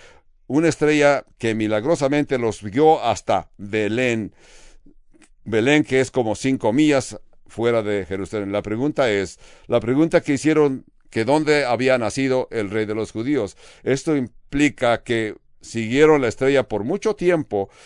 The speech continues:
Cuando llegaron a Jerusalén hicieron la pregunta básica. Esa es la pregunta de estos reyes magos.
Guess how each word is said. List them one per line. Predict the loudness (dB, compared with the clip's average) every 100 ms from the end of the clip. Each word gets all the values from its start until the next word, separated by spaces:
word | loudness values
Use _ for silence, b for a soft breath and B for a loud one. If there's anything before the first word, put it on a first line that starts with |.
| b b
Cuando | 0 2
llegaron | 4 6 6 6
a | 4
Jerusalén | 2 0 0 0
hicieron | 0 -2 -2
la | -2
pregunta | -4 -4 -4 -4
básica. | -4 0 0 0 -6 -8 -10 -12 b b b b
Esa | 0 4 4
es |
la | 4
pregunta | 4 2 2 2
de | 2
estos | 2 -2
reyes | -2 -4 -6
magos. | -6 -6 -8 -14